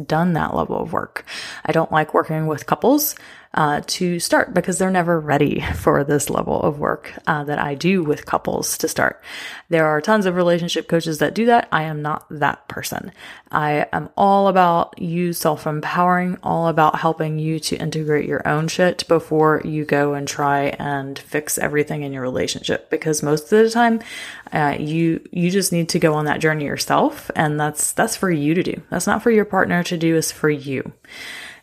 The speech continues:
And once you do that, it shifts the relationship without you even having to try to do anything. And sometimes along the way, there are different communication and connection practices I give to do with your partner because your relationship is shifting at such a rapid level because of the inner work that you are doing.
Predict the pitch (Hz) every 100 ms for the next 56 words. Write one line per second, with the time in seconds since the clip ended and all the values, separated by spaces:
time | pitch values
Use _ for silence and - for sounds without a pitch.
0 | - 165 160 156 - 165 170 185 - 190
1 | 175 285 214 170 170 - 190 - - 180
2 | 180 - 170 160 151 151 175 214 175 165
3 | 160 175 185 - 196 - 202 208 180 180
4 | 185 180 - 180 170 - 156 165 165 156
5 | - - 262 262 165 151 156 - - -
6 | - - - - 165 160 156 - 196 185
7 | 165 165 - 175 160 160 160 151 151 180
8 | 185 156 160 160 156 156 151 - - -
9 | 156 151 147 147 151 143 - 160 175 180
10 | 160 156 151 156 147 143 143 139 160 160
11 | 151 151 190 226 170 160 151 - 151 156
12 | 160 156 151 147 143 143 151 143 143 147
13 | - 185 - 151 147 - 156 151 - 135
14 | - - 143 147 208 208 156 160 156 160
15 | 147 147 - 233 277 185 135 135 - -
16 | - 151 226 285 - 139 143 101 - 220